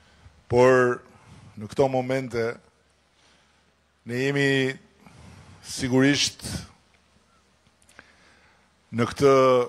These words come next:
rrugtim drejt njëzet e pesë pritit për të respektuar detyrimin e madh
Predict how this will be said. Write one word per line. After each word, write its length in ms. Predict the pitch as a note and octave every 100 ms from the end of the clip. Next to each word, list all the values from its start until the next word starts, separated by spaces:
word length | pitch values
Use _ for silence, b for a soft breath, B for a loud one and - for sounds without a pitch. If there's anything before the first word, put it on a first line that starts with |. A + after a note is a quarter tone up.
| - b b b b b b b _ _ A2
rrugtim 560 | A#2 A#2 - D#3 C#3 B2
drejt 260 | A2+ A2+ G#2+
njëzet 220 | B2+ -
e 40 | G#2+
pesë 180 | G2+ -
pritit 400 | D3 C#3 A#2 -
për 160 | D3+ B2+
të 80 | B2+
respektuar 800 | A#2 - A2 - C#3+ C3+ A2+ F2 - _ _ _ _ _ _ _ _ _ _ - b b b b b b b -
detyrimin 540 | A#2 B2 C3+ D3 C#3
e 20 | C3
madh 320 | C3+ A#2